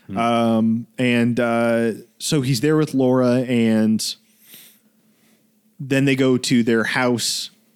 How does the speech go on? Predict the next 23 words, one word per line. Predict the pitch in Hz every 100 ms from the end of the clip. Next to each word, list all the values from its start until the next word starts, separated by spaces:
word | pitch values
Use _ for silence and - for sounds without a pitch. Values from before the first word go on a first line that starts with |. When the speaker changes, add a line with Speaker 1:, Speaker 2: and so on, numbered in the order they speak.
| -
Speaker 2:
you | 127
know, | 110 101
their, | 110 110 107
uh, | 104 104 101 104 107 _ _ -
little | 135 117
house | 98 120 113 -
in |
the | 113
middle | 110 110
of | 107
nowhere, | 110 107 107 107
that | 104 104 110 113 117
their | 117 107
little | 113 110
farm, | - - 113 107 104 107 - - - -
and | 127
that's | 135 135
the | - 117
Ice | 107 107
Palace, | - 104 104 104 -
and | 110
they're, | 107
like, | 107 107 -